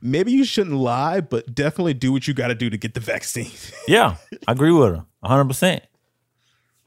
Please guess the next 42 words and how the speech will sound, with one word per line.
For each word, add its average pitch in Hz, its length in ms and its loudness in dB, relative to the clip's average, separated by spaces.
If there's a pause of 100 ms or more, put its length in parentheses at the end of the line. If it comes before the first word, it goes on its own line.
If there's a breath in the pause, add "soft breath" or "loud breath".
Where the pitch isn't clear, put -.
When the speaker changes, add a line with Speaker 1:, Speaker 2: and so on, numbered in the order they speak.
(180)
Speaker 2:
Like, 107 420 0 (220)
yeah, 135 320 4
you 180 80 -6
know, 147 140 4
I 151 40 6
understand 139 360 4
all 127 100 6
your 117 100 2
rules. 117 380 0
You 104 60 -4
know, 98 120 -2
I 95 120 0
mean, 104 200 0
I 98 60 0
waited, 107 400 -2
you 107 120 -10
know, 90 180 -6
we 107 240 -4
all 101 180 2
been 98 160 -4
waiting. 98 460 -4
You 92 60 -8
know, 87 120 -8
we 95 80 -8
wanna 98 220 -6
get 95 260 -10
people 104 240 -6
who 101 160 -4
most 98 300 -4
vulnerable. 98 480 -4
You 147 80 0
know, 151 80 6
let, 170 260 0
let 170 200 0
them 135 180 -2
get 110 160 -2
it, - 160 -10 (360)
get 120 160 -2
it 117 120 -4
first 104 280 2
or 104 80 -8
whatever. 98 440 -4